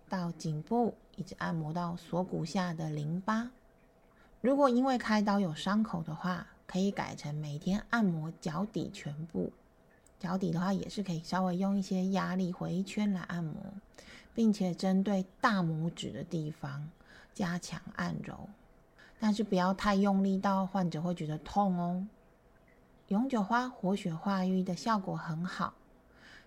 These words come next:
搭配可以降血压并给予很好支持感的西洋蓍草。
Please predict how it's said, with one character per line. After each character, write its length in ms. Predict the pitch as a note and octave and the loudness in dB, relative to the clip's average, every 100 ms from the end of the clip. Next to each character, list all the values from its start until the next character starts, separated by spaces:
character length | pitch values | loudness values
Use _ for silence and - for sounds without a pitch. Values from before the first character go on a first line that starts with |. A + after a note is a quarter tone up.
| - | -4
搭 160 | F#3 F#3 | 0 2
配 220 | F#3+ F3+ | 2 2
可 160 | F3+ | 2
以 120 | F3 D#3+ | 0 0
降 300 | - A#3 G#3 | 0 4 4
血 200 | F3+ E3 | 2 0
压 200 | F3+ F#3 | 0 -2
并 220 | G3 G3 | 0 0
给 220 | F3+ D#3+ | 2 0
予 80 | E3 | 0
很 220 | E3 F3 | -2 -2
好 220 | F#3+ F#3 E3 | -2 -4 -2
支 180 | G#3 | -2
持 200 | G#3+ - | -2 -2
感 220 | E3+ - - | -6 -6 -8
的 80 | - | -10
西 240 | G3 G#3 | -4 0
洋 220 | G#3+ E3 E3 | 2 0 -4
蓍 260 | - G3 | -2 -4
草。 260 | F#3+ - - | -4 -6 -6